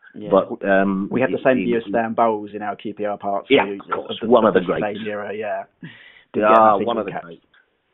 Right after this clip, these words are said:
Speaker 1: Brilliant.
Speaker 2: Yeah, there was, there was about six or seven of them. We all know the names. We won't go through them, but you, you know who they are, and they were just wonderful to watch and play. But they just had it. They, they, they were flawed geniuses, weren't they, in, in
Speaker 1: Yeah.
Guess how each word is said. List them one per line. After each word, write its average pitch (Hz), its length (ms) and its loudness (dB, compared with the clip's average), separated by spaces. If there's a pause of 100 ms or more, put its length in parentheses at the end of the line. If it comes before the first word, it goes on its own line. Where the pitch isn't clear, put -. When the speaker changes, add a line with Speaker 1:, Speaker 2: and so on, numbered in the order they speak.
(220)
Speaker 1:
Brilliant. 117 280 2
Speaker 2:
Yeah, 170 160 6 (100)
there 190 120 0
was, 165 80 -8 (120)
there 185 260 -4
was 175 180 -4
about 196 180 2
six 202 160 -2
or 170 100 -4
seven 135 220 0
of 123 60 -8
them. 131 100 -4
We 151 80 -4
all 170 140 0
know 131 120 0
the 117 80 -4
names. 110 220 -4
We 143 60 0
won't 127 100 -2
go 117 160 -14
through 113 120 -12
them, 113 120 -18
but 113 180 -12
you, - 180 -20 (100)
you 147 100 -4
know 107 240 -6
who 101 140 -4
they 95 60 -4
are, 95 340 -6
and 101 100 -14
they 101 60 -2
were 101 160 -8
just - 260 -8 (400)
wonderful 123 540 2
to 92 120 -8
watch 92 320 -6
and 95 120 -20
play. 110 160 0 (400)
But 214 160 6
they 180 100 6
just 151 240 -4
had 127 120 2
it. 113 100 -2
They, 135 240 4
they, 135 100 0 (140)
they 127 100 -2
were 120 180 -4
flawed 117 240 2
geniuses, 110 440 -2
weren't 104 200 0
they, 90 120 -4
in, 90 80 -4
in 98 100 -4
Speaker 1:
Yeah. 95 120 -4